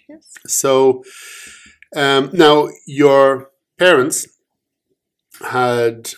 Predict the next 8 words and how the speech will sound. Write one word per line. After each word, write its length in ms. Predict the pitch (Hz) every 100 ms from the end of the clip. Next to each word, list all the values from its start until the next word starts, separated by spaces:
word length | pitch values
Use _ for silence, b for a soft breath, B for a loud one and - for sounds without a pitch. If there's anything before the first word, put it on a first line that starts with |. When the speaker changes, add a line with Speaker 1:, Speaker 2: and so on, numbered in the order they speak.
| _
Speaker 2:
lost 640 | 131 131 131 131 131 - - -
the 200 | 117 113
family 380 | 110 131 120 110
cat 320 | 120 110 - -
a 100 | 104
few 420 | - 123 113 107
years 480 | 107 110 104 98 - _ _ _ _ -
ago. 160 | 113